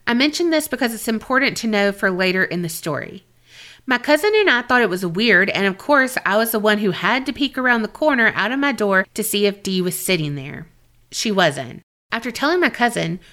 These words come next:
we heard all the noises stop, and we just looked at each other and rushed to pretend like we were sleeping. Well, I shit you not, Dee comes into my room and on the way in grabs our ankles quickly like she needed to steady herself.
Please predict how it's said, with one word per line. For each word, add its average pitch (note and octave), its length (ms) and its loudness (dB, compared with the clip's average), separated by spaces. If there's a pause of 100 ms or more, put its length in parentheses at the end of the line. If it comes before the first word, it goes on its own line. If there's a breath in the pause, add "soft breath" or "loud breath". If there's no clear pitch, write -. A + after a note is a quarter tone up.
(140 soft breath)
we A#3 100 -2
heard C#4+ 240 2
all A#3 180 4
the D#4+ 120 4
noises C4+ 420 0
stop, - 480 -2
and G3+ 100 -2
we G#3 120 0
just G3+ 200 -2
looked G3+ 300 -2
at C#4 60 2
each G#3 200 0
other F#3+ 260 2
and F#3 280 -2
rushed G3 360 0
to C4+ 60 -6
pretend A3+ 380 -2
like F3 140 -4
we F3 100 0
were D#3+ 100 -4
sleeping. D#3 600 -10 (760 loud breath)
Well, A#3 260 4
I B3+ 140 -2
shit - 300 0
you A3 160 -2
not, F#3 420 0 (300 loud breath)
Dee C4 160 2
comes F4+ 240 0
into F4+ 180 2
my D#4+ 120 4
room F3+ 440 0 (320 loud breath)
and G#3+ 220 0
on C4 180 4
the E4+ 80 6
way A#3+ 260 2
in F#3+ 420 0
grabs F#3+ 440 0
our D#4 140 4
ankles A3+ 480 -4
quickly B3+ 420 0
like G3 220 0
she - 140 -4
needed A3 320 0
to E3 40 -6
steady A#3 440 -2
herself. C#3+ 520 -10